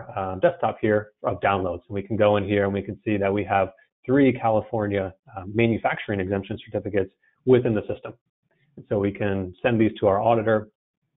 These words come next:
We can look at these ourselves just to make sure they are complete, make the, um, appropriate action if they're not. Um, but from a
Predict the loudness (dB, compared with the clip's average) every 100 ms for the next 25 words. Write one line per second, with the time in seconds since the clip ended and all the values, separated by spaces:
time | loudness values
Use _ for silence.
0 | _ _ -4 0 2 2 2 0 0 0
1 | 2 2 2 -4 -8 -6 -6 -2 2 2
2 | 4 2 0 -6 -2 -2 -4 _ _ -4
3 | -4 -2 -4 -6 _ -10 -8 -8 -10 -8
4 | 0 4 4 4 2 -2 -8 -8 -8 -4
5 | -2 -2 -6 _ _ _ _ -8 -4 -4
6 | -4 0 0 0 -2 -2 -2 -4